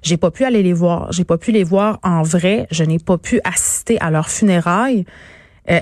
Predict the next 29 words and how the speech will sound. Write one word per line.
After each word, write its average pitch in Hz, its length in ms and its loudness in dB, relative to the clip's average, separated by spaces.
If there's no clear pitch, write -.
ça - 180 2
a 175 80 2
donné 190 240 4
lieu 240 100 2
à 233 80 -2
toutes - 180 -6
sortes 269 180 0
de 202 100 4
moments 185 540 2
vraiment 190 560 0
bizarres. 196 600 0
J'ai 175 260 0
assisté - 640 -2
aux 240 80 2
funérailles 196 460 2
virtuelles 202 520 0
de 202 100 2
mon 175 300 0
oncle 208 320 0
pendant 175 240 0
que - 80 -6
je - 40 -8
faisais 175 200 0
couper - 240 -2
les 208 120 2
cheveux 220 200 -2
de 214 60 2
mon 170 160 0
fils. - 440 -6